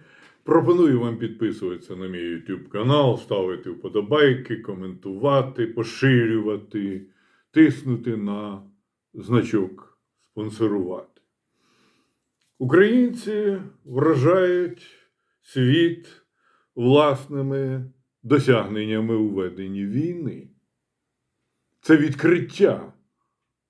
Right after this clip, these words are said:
для світу. Це відкриття для багатьох країн світу. Так,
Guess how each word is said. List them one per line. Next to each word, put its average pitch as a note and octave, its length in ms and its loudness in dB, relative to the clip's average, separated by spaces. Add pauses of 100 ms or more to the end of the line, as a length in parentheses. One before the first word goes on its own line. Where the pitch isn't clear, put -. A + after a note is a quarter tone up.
(140)
для A2+ 320 2
світу. B2 720 -2 (640)
Це C3+ 140 0
відкриття C#3+ 680 2
для C3 220 2
багатьох C3 840 0 (1300)
країн C#3+ 760 2 (680)
світу. C3+ 920 -2 (1120)
Так, F#2+ 340 -10